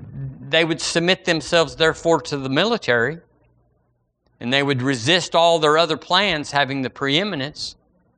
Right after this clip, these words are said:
and it worked out. That's what we gotta do. We gotta say, "What is the, the will of God? What's the orders?"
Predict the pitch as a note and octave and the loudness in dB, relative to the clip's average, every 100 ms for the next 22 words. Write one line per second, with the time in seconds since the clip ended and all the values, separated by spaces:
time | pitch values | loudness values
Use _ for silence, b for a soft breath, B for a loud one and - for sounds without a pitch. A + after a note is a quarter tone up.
0 | _ _ _ _ _ _ _ _ _ B2+ | _ _ _ _ _ _ _ _ _ -2
1 | C#3 D3 D3 - F#3 - - _ _ _ | 0 0 -2 0 -2 -2 -6 _ _ _
2 | _ _ _ _ _ _ _ _ _ _ | _ _ _ _ _ _ _ _ _ _
3 | _ _ _ _ _ _ - B2 - G#2 | _ _ _ _ _ _ -16 -10 -2 -2
4 | A#2 A#2 F#2 F2 - - _ _ _ _ | 0 -4 -4 -6 -16 -18 _ _ _ _
5 | _ _ _ _ - A2+ A#2 G2+ A#2 G#2+ | _ _ _ _ -16 -2 -2 0 -4 0
6 | B2+ F3+ F3+ - - C#3+ C3 B2+ - _ | 2 2 0 -2 -4 -4 -6 -12 -14 _
7 | C3 A#2+ C#3 E3 C#3+ A#2 A2 A#2+ C#3 - | -6 0 2 2 2 2 2 2 0 0
8 | D#3+ C#3 A#2+ G#2+ B2+ - | 2 4 2 0 -4 -6